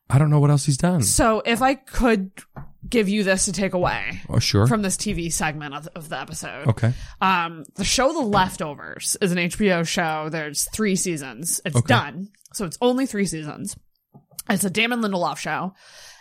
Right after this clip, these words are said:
Speaker 2: And if you liked Lost, I highly recommend checking it
Speaker 1: Really?
Speaker 2: out. Yeah.
Speaker 1: I
Speaker 2: It's
Speaker 1: will.
Speaker 2: very
Speaker 1: I will.
Speaker 2: different. It's really, critics loved it,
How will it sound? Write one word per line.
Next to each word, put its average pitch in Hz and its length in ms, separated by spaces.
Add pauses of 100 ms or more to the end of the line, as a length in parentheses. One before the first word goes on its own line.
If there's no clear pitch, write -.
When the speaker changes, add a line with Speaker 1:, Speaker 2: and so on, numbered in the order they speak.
(180)
Speaker 2:
And 175 420
if 180 180
you 170 80
liked 190 400
Lost, 175 420
I 151 120
highly 123 500
recommend - 340
checking - 260
it 113 40
Speaker 1:
Really? 131 380
Speaker 2:
out. 92 60
Yeah. 185 360
Speaker 1:
I 107 80
Speaker 2:
It's 101 100
Speaker 1:
will. 127 260 (680)
Speaker 2:
very 214 420
Speaker 1:
I - 40
will. 196 80
Speaker 2:
different. 214 500
It's 202 340
really, 226 600
critics - 680
loved 190 400
it, 508 220